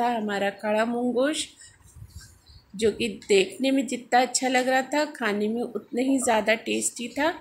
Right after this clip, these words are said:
और बहुत ही कम मसालों का बना हुआ, क्योंकि हम वही recipe आपके साथ share करते हैं जो कि बहुत ही easy होती है और बहुत जल्दी पकने वाली और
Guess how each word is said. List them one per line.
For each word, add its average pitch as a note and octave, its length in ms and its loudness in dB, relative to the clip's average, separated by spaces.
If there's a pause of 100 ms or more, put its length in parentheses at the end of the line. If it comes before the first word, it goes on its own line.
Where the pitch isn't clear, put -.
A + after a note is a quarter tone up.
(600)
और A#3 400 6 (160)
बहुत C4+ 500 0
ही D4+ 100 0
कम C4+ 300 4
मसालों B3+ 540 4
का B3 140 0
बना B3 300 2
हुआ, C4 260 2 (580)
क्योंकि A#3+ 360 0
हम B3+ 280 0 (460)
वही C4 280 6
recipe D4 520 2
आपके C#4 280 4
साथ C4+ 240 2
share C4 360 2
करते C4 360 0
हैं C#4 420 2
जो A#3 180 -2
कि A#3+ 180 -6 (140)
बहुत A#3+ 360 2
ही C4+ 100 0 (140)
easy A#3+ 340 0
होती C4 460 0
है C#4+ 260 2 (420)
और A3+ 160 4
बहुत A#3+ 280 2
जल्दी B3 340 0
पकने A#3+ 360 -2
वाली C4 320 2
और B3+ 300 4